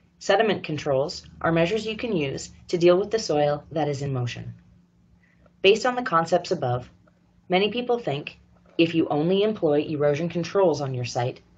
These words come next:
then you don't have to use sediment controls. This is a general misconception and definitely not good practice, as both erosion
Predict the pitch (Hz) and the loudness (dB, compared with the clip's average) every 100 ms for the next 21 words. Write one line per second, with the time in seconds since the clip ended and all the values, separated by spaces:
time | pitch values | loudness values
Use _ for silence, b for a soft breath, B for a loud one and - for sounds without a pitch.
0 | _ - 170 165 160 170 196 170 - 143 | _ -4 0 2 4 4 2 -4 -6 -4
1 | 147 - 165 156 139 139 123 120 107 - | -2 0 0 0 -4 -8 -8 -6 -6 -10
2 | - - - - _ _ _ - 196 202 | -18 -20 -20 -20 _ _ _ 2 2 2
3 | 190 151 160 160 190 170 160 - 190 175 | -2 2 2 4 4 2 0 -4 -2 0
4 | 139 - 147 147 - - - 165 156 - | 0 -2 -8 -8 -16 -8 -4 4 4 4
5 | 165 143 143 135 - 147 147 170 160 - | -4 -4 -4 -4 -4 -4 -2 2 2 0
6 | 127 120 - - b b b - 165 135 | -8 -10 -16 -20 b b b 0 0 4
7 | 165 147 151 147 143 165 175 175 | 4 2 2 4 4 2 -4 -8